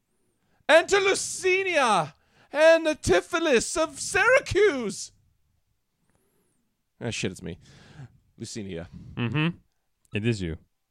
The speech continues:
Speaker 1: And may it be that you have quite forgot a husband's office shall, Antipholus? Hmm? Even in the spring of
Speaker 2: Is that,
Speaker 1: love.
Speaker 2: is that a question?
Speaker 1: It is.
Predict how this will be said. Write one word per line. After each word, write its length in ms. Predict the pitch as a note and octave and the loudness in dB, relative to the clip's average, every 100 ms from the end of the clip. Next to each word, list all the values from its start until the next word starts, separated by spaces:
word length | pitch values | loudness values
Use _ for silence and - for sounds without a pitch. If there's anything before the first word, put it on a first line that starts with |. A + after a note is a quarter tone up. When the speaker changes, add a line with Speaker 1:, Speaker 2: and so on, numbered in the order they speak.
| - | -2
Speaker 1:
And 600 | B3+ D4 D#4 D#4 D4+ - - _ - | 0 2 2 0 -12 -16 -20 _ -18
may 380 | C4 C#4 D4 D#4+ | -4 0 0 0
it 200 | - - | -4 -4
be 360 | C4 B3 A#3+ | -2 -2 -4
that 280 | A#3 B3 - | -4 -6 -8
you 440 | A3 B3+ C#4 C#4 | -12 -6 -4 -2
have 440 | C4 A#3+ B3 A#3+ - | -4 -4 -4 -6 -12
quite 380 | - B3+ A#3+ - | -6 -2 -2 -4
forgot 600 | - A#3+ C4 G3+ F#3+ - _ _ _ _ - | -6 -4 -2 -2 -4 -10 _ _ _ _ -2
a 120 | C4+ | -2
husband's 520 | C4 C4 - C#4 C4+ | 2 0 0 -4 -2
office 560 | - E4 C#4+ D#4+ D4+ - | -2 -2 -2 -6 -8 -10
shall, 560 | - F#4 D4 C4+ C#4 C#4+ - - | -6 0 2 2 0 -4 -12 -12
Antipholus? 760 | C#4 E4 D4+ E4 F4+ - - _ _ _ - | -6 -4 -2 -2 -2 -4 -14 _ _ _ -8
Hmm? 320 | C#4+ C#4+ E4 D#4+ _ _ _ _ _ _ _ _ _ _ _ _ - | -4 -2 -2 -4 _ _ _ _ _ _ _ _ _ _ _ _ 0
Even 340 | F#4 E4 A4 A4 | 2 4 4 2
in 120 | G4 | 0
the 60 | F#4+ | -2
spring 420 | - - D#4+ D#4+ | -4 -2 -2 -2
of 60 | - | -2
Speaker 2:
Is 60 | |
that, 60 | - | 2
Speaker 1:
love. 460 | G4 E4+ F#4+ D4+ - | 4 4 2 -6 -18
Speaker 2:
is 80 | F2+ | -10
that 100 | F2+ | -8
a 60 | F2 | -6
question? 420 | G2 F#2 G2+ G2 - _ _ _ _ _ _ _ _ | -6 -6 -8 -14 -16 _ _ _ _ _ _ _ _
Speaker 1:
It 200 | E4+ F4+ | -8 2
is. 680 | G#4 D4 F4+ F4+ A#3+ - - | 4 6 6 4 0 -10 -14